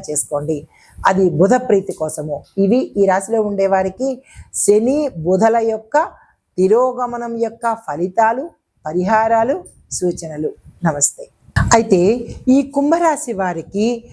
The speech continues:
ఈ శని తిరోగమన సమయంలో వాళ్ళ యొక్క తప్పులు తెలుసుకొని స్వయంగా మారడానికి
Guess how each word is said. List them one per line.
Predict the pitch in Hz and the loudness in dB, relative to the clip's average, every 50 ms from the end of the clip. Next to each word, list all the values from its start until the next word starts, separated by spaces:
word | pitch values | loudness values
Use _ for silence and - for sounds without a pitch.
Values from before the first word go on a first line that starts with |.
| - _ _ - | -20 _ _ 0
ఈ | 214 220 220 202 | 2 2 2 2
శని | 208 - - 262 294 359 349 | 0 0 2 2 2 2 0
తిరోగమన | - - - 247 262 302 311 311 277 277 262 240 226 220 | -2 -2 0 2 2 4 4 2 2 -2 -4 -4 -4 -6
సమయంలో | 208 - - 185 175 170 165 170 165 160 156 160 170 185 208 220 233 220 - _ _ _ _ _ _ - | -6 -8 -8 -8 -6 -4 -4 -4 -4 -2 0 2 2 2 2 2 0 -4 -10 _ _ _ _ _ _ -2
వాళ్ళ | 165 202 214 233 247 247 247 | 0 0 0 0 -2 -4 -4
యొక్క | 240 226 202 185 - _ - 196 | -6 -6 -8 -10 -12 _ -8 -8
తప్పులు | 185 - - - 190 175 - _ _ - 294 294 277 | -8 -8 -6 -6 -6 -6 -6 _ _ 0 0 0 0
తెలుసుకొని | 240 - 180 170 180 180 - 208 - - 175 170 185 208 202 180 160 | -2 -4 -4 -4 -4 -4 -6 -6 -4 -2 0 0 2 0 0 0 -2
స్వయంగా | 156 - - 208 226 233 262 277 277 285 285 254 277 277 269 262 | -6 -4 -2 0 2 2 2 2 0 0 0 0 0 0 0 -2
మారడానికి | 233 202 175 170 175 196 208 208 226 214 214 196 180 175 170 165 151 _ - 226 214 175 - | -4 -6 -8 -6 -6 -4 -4 -4 -2 -2 -2 -2 -2 -2 -4 -8 -8 _ -2 -2 -2 -2 -4